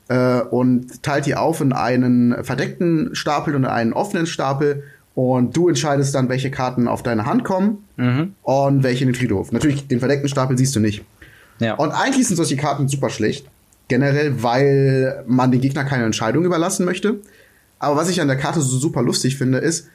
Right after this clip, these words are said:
Speaker 1: dadurch, dass du an Face Down und Face Up hast, hat der Gegner auch die Möglichkeit, dich so ein bisschen zu trollen und in Face Up so, keine Ahnung, in Land reinzutun und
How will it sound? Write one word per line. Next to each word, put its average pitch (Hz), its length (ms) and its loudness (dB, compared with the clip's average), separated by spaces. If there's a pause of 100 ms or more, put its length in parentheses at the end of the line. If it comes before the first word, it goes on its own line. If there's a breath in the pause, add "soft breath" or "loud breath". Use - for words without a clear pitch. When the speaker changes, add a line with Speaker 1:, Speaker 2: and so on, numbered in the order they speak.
(120)
Speaker 1:
dadurch, 139 220 2
dass 139 140 0
du 131 80 0
an 117 100 0
Face - 300 -4
Down 160 260 2
und 127 140 0
Face 120 180 -2
Up 120 180 -4
hast, 151 340 -4 (440 soft breath)
hat 208 140 -2
der 202 80 2
Gegner 170 260 -2
auch 156 60 -2
die 170 100 0
Möglichkeit, 156 460 0
dich 139 120 -2
so 143 80 0
ein 127 60 4
bisschen 139 220 0
zu 139 120 -2
trollen 156 540 0
und 127 280 0
in 117 360 -2 (440 loud breath)
Face 139 320 -2
Up - 200 -4
so, 131 180 0
keine 143 280 -2
Ahnung, 131 100 0
in 110 120 0
Land 107 300 -2
reinzutun 175 720 0
und 139 300 0